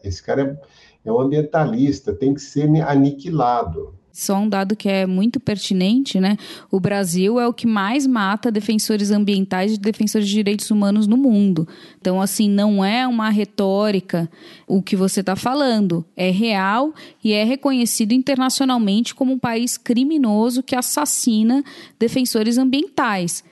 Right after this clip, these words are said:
Speaker 2: Isso é muito importante a gente frisar, porque a gente tá falando de dados aqui.
Speaker 1: Mas o, o que eu tô dizendo é isso. Fazer política ainda é a melhor forma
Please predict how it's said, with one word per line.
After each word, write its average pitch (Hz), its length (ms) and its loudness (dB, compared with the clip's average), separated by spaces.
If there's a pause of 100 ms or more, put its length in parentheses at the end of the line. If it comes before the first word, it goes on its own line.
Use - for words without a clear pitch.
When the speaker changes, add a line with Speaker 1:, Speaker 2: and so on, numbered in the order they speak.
(160)
Speaker 2:
Isso 180 200 -2
é 208 60 2
muito 220 360 2
importante 285 440 -2
a 269 40 0
gente 269 180 0
frisar, 220 420 0
porque 190 140 -4
a 185 40 -2
gente - 100 -6
tá 202 100 -2
falando 208 260 -2
de 226 80 -2
dados 196 560 -2
aqui. 170 380 -4
Speaker 1:
Mas 143 260 2
o, - 60 -2
o 151 200 -2
que 156 80 0
eu 160 80 2
tô 165 140 0
dizendo 156 360 0
é 170 120 2
isso. 117 360 -2
Fazer 156 600 0
política 135 600 0
ainda 131 220 4
é - 20 6
a 123 40 -4
melhor 123 360 0
forma 117 580 -2